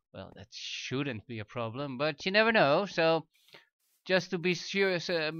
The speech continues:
on the safe side, I'll also bring enough for a light portal, or a, yeah,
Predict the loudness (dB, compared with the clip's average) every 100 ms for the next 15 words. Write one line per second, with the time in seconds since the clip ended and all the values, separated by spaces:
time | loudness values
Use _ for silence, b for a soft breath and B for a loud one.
0 | -4 -2 -2 2 2 2 0 2 2 2
1 | 0 2 4 4 0 -4 -2 -2 -2 -2
2 | -2 -4 -8 -4 -2 0 -2 -4 -10 -8
3 | -10 -14 _ -20 -6 -2 -2 -2 -6 -8
4 | _ _ _ _ _ _ _ _ -14 -12